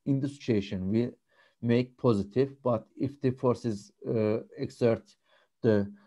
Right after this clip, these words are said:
bottom of this from the top to bottom, this one, this is the compression, therefore boundary work is negative. Okay.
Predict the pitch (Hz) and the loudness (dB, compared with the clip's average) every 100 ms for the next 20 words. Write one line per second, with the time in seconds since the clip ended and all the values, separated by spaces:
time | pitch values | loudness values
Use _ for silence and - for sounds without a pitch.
0 | _ 123 110 123 110 101 101 123 - - | _ 0 0 2 0 0 0 -2 -2 -2
1 | 117 107 - 110 101 - 113 - 101 123 | 0 0 -2 -6 -4 0 0 0 -2 -2
2 | - 123 120 _ 123 104 - 107 92 - | 0 -2 -2 _ -6 -6 -4 -4 -4 -10
3 | 95 92 104 - 113 104 120 107 110 104 | -14 -10 -10 -4 -4 -4 -6 -6 -6 -6
4 | 101 110 110 _ _ _ _ _ _ _ | -2 -2 -2 _ _ _ _ _ _ _
5 | 120 110 104 101 104 98 117 - 110 101 | 2 2 0 0 -2 -2 -4 -2 -2 -2
6 | 92 - 82 _ _ 127 175 117 | -2 -10 -18 _ _ -6 -2 -2